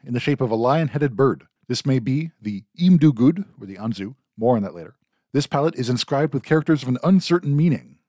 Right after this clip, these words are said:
We have evidence of statue production. We see five male statue heads and one headless body that doesn't correspond to any head. They apparently made heads and statues separately, and then would attach a head to a statue when someone dedicated one. We'll talk about that more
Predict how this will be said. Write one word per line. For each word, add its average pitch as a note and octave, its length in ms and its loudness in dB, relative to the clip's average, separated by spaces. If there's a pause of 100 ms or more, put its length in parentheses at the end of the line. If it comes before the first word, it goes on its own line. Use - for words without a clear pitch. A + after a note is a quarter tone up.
(120)
We B2+ 80 0
have A#2+ 100 -2
evidence C#3 340 -2
of A#2+ 80 -8
statue D#3 360 -4
production. G#2+ 460 -10 (100)
We A#2+ 80 -10
see B2+ 140 -8
five C#3 420 2
male D#3 380 0
statue A2 360 -6
heads G2 240 -12
and G#2+ 160 -8
one A#2 140 0
headless C#3 360 -2
body A2 440 0
that F#2+ 100 -14
doesn't G#2+ 200 -10
correspond A2+ 480 -4
to - 100 -10
any A#2 160 -4
head. D#2 260 -18 (360)
They A2 60 -6
apparently A#2+ 360 -4
made B2 420 0
heads C#3+ 300 -2
and G#2+ 140 -8
statues A#2+ 380 -4
separately, - 460 -10 (380)
and A2+ 120 -2
then G#2+ 140 2
would G2 140 0
attach G#2+ 240 -6
a F#2+ 40 -12
head A#2+ 160 -4
to G2+ 80 -8
a F#2+ 40 -8
statue G2 320 -6
when F#2 100 -8
someone F#2+ 280 -2
dedicated G2 440 -6
one. C#2+ 180 -20 (160)
We'll - 80 -18
talk G2 140 -8
about F#2 160 -8
that E2+ 140 -10
more C3+ 380 2